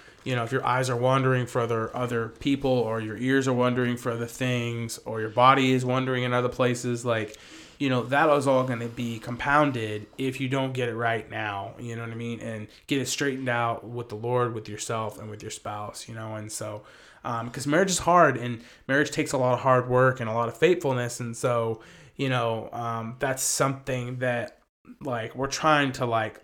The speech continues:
let you all know first, and then we can move on into this, because, you know, like, like, if you're sitting here and you've got all kind of issues within your marriage, you've got all kind of problems, and there's, like,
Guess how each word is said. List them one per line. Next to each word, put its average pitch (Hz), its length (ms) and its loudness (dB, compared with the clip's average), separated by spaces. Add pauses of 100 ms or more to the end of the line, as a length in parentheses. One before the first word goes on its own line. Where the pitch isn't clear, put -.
(100)
let 143 260 0
you 131 140 2
all 117 140 0
know 123 200 0
first, 160 680 4 (280)
and 123 220 -8
then 185 260 4
we 156 120 6
can 117 340 -4 (240)
move 151 380 4
on 123 400 4
into 127 320 -4
this, 110 400 -4
because, 120 500 -6
you 135 80 -2
know, 117 160 -2
like, 110 400 -6 (840)
like, 120 300 -4 (180)
if 165 200 0
you're 202 100 4
sitting 196 320 4
here 175 260 4
and 147 200 0
you've 156 120 2
got 143 160 6
all 156 120 12
kind 156 220 4
of 139 60 2
issues 135 320 0
within 139 180 -4
your 131 100 0
marriage, 123 480 2
you've 127 100 -6
got 123 160 4
all 147 140 6
kind 139 180 2
of 120 80 0
problems, 117 560 2
and 117 100 -4
there's, 113 280 -2
like, 107 400 -2